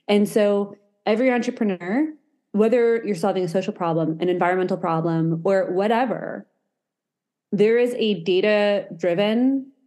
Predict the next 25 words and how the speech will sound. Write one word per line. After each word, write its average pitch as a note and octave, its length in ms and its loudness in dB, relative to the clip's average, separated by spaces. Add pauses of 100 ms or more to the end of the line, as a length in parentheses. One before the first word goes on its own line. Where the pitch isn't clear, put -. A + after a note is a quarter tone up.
(380)
problem F3 380 0
that E3 140 0
you E3+ 160 -2
are F#3+ 120 0
helping E3+ 320 -2
to E3+ 80 -6
solve. E3 360 -4
And F#3 140 0
it's, D#3 320 -4
that's E3 280 -2
the G#3+ 80 -2
first F3+ 260 -2
thing F#3 140 -2
when F3 100 0
I E3 60 0
work D#3+ 160 -2
with F3 100 -2
any E3 180 0
entrepreneur, E3 360 -2
that's E3 140 -2
the E3+ 80 -4
first E3 340 -4
thing F3 120 -2
we E3 100 0
get E3 300 -4